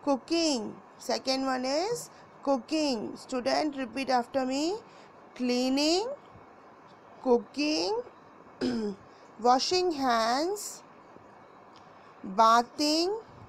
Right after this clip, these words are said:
drinking, washing clothes,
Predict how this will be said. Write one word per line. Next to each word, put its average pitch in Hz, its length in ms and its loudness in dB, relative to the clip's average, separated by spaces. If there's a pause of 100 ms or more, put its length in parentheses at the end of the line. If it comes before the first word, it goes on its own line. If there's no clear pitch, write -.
(1160)
drinking, 294 960 0 (1700)
washing 294 640 2
clothes, 247 1000 2